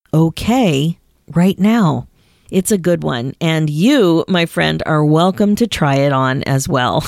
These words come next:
<laughs> Okay, number six, take a look at fear in your life. Now, in general, fear is something that I hear a lot about in my coaching practice. It turns out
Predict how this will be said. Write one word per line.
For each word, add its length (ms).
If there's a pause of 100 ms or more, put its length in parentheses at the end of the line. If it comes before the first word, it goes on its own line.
<laughs> 80 (800)
Okay, 280
number 360
six, 480 (240)
take 240
a 60
look 280
at 140
fear 580 (220)
in 180
your 140
life. 440 (220)
Now, 180
in 120
general, 440
fear 280
is 120
something 420
that 100
I 60
hear 360
a 120
lot 440
about 460 (320)
in 120
my 200
coaching 400
practice. 560
It 200
turns 360
out 260